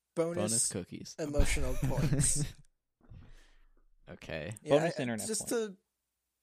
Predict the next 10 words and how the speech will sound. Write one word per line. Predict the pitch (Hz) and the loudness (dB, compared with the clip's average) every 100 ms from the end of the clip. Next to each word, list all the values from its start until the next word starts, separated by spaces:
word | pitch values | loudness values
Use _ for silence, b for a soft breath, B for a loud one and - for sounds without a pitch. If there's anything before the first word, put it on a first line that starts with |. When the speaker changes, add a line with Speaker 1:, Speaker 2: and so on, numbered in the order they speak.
| _ _ - | _ _ -12
Speaker 1:
put | - 143 131 - _ _ _ _ 147 | -4 -2 -2 -6 _ _ _ _ -2
a | 131 127 113 _ _ _ _ 151 | -2 -2 -8 _ _ _ _ -6
little | 139 135 131 - | -4 -4 -10 -6
cap | 131 123 _ _ - | -4 -4 _ _ -8
on | 139 127 131 - _ _ | -8 -8 -12 -16 _ _
the | 139 | -10
fantasy | 127 120 120 123 135 | -6 -6 -6 -6 -6
stuff, | 131 - 117 127 - - _ _ _ _ - | -6 -4 -2 -4 -8 -12 _ _ _ _ -4
um, | 147 135 123 - - - _ _ _ _ _ - - _ | -4 -2 -6 -8 -18 -20 _ _ _ _ _ -20 -20 _
despite | 156 - 196 185 190 | 0 2 4 2 0